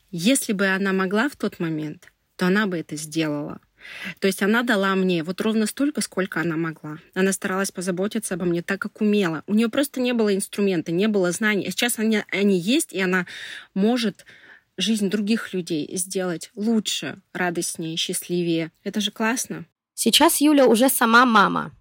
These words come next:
Speaker 2: Её дочери Арине пять лет. И первые разговоры о телесности начались довольно рано.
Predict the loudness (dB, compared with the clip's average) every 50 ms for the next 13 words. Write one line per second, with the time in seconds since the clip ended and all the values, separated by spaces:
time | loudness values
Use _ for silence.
0 | _ _ 0 2 4 4 4 4 4 4 4 4 4 4 4 4 4 4 4 4
1 | 2 2 0 0 -2 -2 -2 0 -2 -4 -4 -6 -10 _ _ _ _ -12 -4 2
2 | 2 4 4 4 4 2 2 0 0 2 2 4 4 4 2 2 0 0 0 0
3 | 0 0 -2 -4 -4 -4 -6 -6 -6 -6 -6 -4 -4 -2 -2 -2 -2 -4 -2 -4
4 | -4 -2 -2 -2 -2 -2 -2 -2 -2 -4 -6 -12 -14